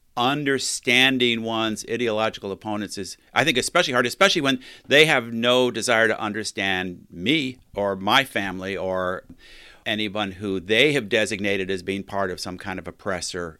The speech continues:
class. A, a designation I think is rooted in falsehoods, but, but is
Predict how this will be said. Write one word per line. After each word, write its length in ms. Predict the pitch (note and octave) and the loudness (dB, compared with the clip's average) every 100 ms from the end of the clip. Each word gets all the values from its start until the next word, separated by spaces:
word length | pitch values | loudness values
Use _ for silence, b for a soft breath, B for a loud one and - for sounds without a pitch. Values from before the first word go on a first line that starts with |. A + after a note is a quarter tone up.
| - | -20
class. 800 | - - G2+ F#2 C#2+ B1+ - - | -16 -8 -4 -4 -6 -8 -8 -8
A, 120 | F#2+ G#2 | -8 -6
a 80 | |
designation 580 | F2 G2+ G2 G2 G2 F2+ | -4 -4 -4 -6 -6 -6
I 100 | F2+ | -8
think 220 | - F#2 | -10 -10
is 180 | F2+ - G2 | -10 -10 -4
rooted 320 | C#3 B2 F#2 | -2 -2 -4
in 160 | F2+ - _ | -8 -14 _
falsehoods, 640 | B2 E3+ G3 F2 C#2 - - B B B | 0 0 0 -6 -6 -12 -20 B B B
but, 420 | G#2+ G#2 F#2+ F#2+ - _ - C#2+ | 0 2 2 -2 -6 _ -20 -10
but 280 | G2+ F#2+ - | -6 -6 -6
is 380 | F#2+ G2 F2 - | -4 -4 -6 -12